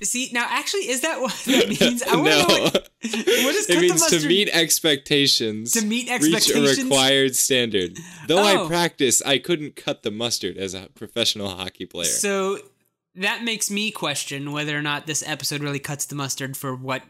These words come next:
Speaker 1: is a valuable contribution to our online content.
Speaker 2: I'd say this episode was really close, but then it did a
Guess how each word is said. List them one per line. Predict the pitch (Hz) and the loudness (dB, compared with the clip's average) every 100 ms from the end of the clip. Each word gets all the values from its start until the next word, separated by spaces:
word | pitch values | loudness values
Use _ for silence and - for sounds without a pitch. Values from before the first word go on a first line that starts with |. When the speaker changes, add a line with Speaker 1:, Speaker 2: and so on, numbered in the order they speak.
| - | -12
Speaker 1:
is | 147 135 | -6 -4
a | |
valuable | 127 139 127 131 127 131 127 - - | -4 -2 -2 -2 -2 -4 -6 -8 -10
contribution | - 139 139 131 131 131 | -6 -6 -4 -4 -4 -6
to | 131 131 | -6 -6
our | 120 123 | -6 -6
online | 139 135 123 120 | -6 -4 -4 -6
content. | 135 120 113 110 - _ - | -4 -6 -6 -12 -14 _ -2
Speaker 2:
I'd | 131 143 | 0 2
say | - 170 156 | 2 4 2
this | 117 127 127 | 2 2 2
episode | - 127 - 151 107 | 0 -4 -2 -2 -2
was | 95 | -6
really | 98 101 120 127 120 | -6 -2 0 0 -2
close, | - 104 110 120 - - - - _ _ _ _ - _ _ - | -6 -4 -2 0 0 -2 -4 -12 _ _ _ _ -20 _ _ -8
but | 110 - | -6 -4
then | 117 | -2
it | 113 92 | -2 2
did | 107 | 2
a | 98 90 | 2 0